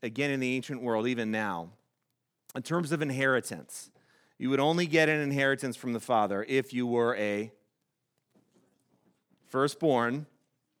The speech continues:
son. Jesus is saying,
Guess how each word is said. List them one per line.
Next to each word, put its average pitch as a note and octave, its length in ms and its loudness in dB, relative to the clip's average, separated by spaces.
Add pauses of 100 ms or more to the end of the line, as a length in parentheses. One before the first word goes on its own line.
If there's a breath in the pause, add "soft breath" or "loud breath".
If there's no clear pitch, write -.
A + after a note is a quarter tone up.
(540)
son. G#2 600 -2 (4000)
Jesus B2+ 440 -4
is C3 140 -6
saying, F#2+ 520 -6